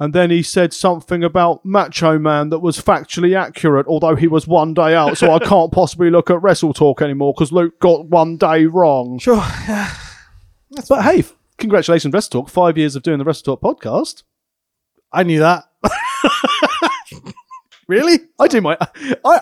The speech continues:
Speaker 1: I, I do my research <laughs> on your employer.
Speaker 2: I've been, I've been just traveling and stuff last week, so
Speaker 1: Well,
Speaker 2: it's
Speaker 1: you've been a
Speaker 2: been a bit
Speaker 1: busy,
Speaker 2: manic,
Speaker 1: busy
Speaker 2: yeah.
Speaker 1: boy.
Speaker 2: Like, literally, the fort has been held down by, like, three people all week. They've been doing an amazing job considering the rest of us are off filming.
Speaker 1: I was about to say, you can tell based on the terrible levels of content.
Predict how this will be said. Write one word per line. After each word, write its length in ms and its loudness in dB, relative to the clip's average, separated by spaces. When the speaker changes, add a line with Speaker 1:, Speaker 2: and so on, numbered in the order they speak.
Speaker 1:
I, 180 4
I 160 4
do 140 2
my 80 2
research 680 2
<laughs> 60 0
on 180 2
your 220 4
employer. 440 2
Speaker 2:
I've 140 -12
been, 220 -4
I've 140 -6
been 300 -10
just 240 -16
traveling 400 -12
and 120 -20
stuff 220 -18
last 300 -18
week, 200 -20
so 80 -4
Speaker 1:
Well, 80 2
Speaker 2:
it's 100 -4
Speaker 1:
you've 100 -8
been 100 -8
a 40 -10
Speaker 2:
been 0 -
a 40 -14
bit 80 -8
Speaker 1:
busy, 80 -12
Speaker 2:
manic, 80 -16
Speaker 1:
busy 200 -12
Speaker 2:
yeah. 60 -16
Speaker 1:
boy. 380 -4
Speaker 2:
Like, 120 -6
literally, 300 -4
the 100 -12
fort 260 -4
has 60 -10
been 100 -14
held 240 -6
down 240 -8
by, 100 -14
like, 160 -18
three 320 -16
people 380 -14
all 160 -14
week. 280 -14
They've 180 -20
been 180 -20
doing 240 -14
an 80 -20
amazing 480 -16
job 160 -12
considering 300 -16
the 60 -18
rest 200 -14
of 80 -20
us 100 -20
are 140 -16
off 100 -20
filming. 320 -18
Speaker 1:
I 40 -2
was 100 -4
about 200 -6
to 60 -14
say, 120 0
you 100 -8
can 80 -12
tell 160 -4
based 200 -14
on 60 -16
the 60 -16
terrible 320 -12
levels 160 -12
of 80 -16
content. 340 -12